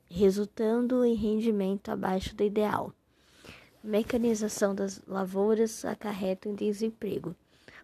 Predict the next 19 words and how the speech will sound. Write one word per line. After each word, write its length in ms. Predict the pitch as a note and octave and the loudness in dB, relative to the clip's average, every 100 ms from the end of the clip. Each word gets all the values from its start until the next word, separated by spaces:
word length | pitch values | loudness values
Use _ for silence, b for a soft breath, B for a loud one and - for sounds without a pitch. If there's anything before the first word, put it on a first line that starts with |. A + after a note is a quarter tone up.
| _ | _
o 100 | F#3+ | -14
que 180 | - G#3+ | -4 0
leva 340 | G#3 G3 G3 | 2 2 2
à 100 | F#3+ | 0
migração 800 | G3 G3+ G#3+ A3 A3+ - G3+ G3 | 0 0 2 0 0 -4 -4 -4
para 180 | G3+ G3 | -4 -4
os 160 | F#3+ | -2
outros 380 | G#3 A3 - A3+ | 0 0 -4 -12
estados 800 | - - G#3+ - G3 G#3+ - - | -12 -10 -4 -2 -2 -4 -6 -8
e 120 | - A3 | -4 -2
o 40 | |
surgimento 720 | G#3 A#3 A3 A3+ G3+ F#3+ G3+ | 0 0 0 0 -2 -2 -4
de 160 | G#3 G#3+ | -4 -4
boias 420 | G#3 G3 G3+ A3 | -2 0 0 -2
frias. 560 | - F3+ - - - - _ B B B B B B | -8 -10 -10 -10 -14 -18 _ B B B B B B
Trabalhadores 800 | - G#3+ G3 G#3 G#3+ G#3+ A3 A#3 | -4 -2 2 4 4 4 2 2
rurais 460 | A3+ A#3 G3+ G3 G3 | 0 0 2 2 -2
sem 260 | - G#3+ A3+ | -2 -4 -4
terra, 480 | - F#3+ F3 F3+ | -6 -6 -6 -8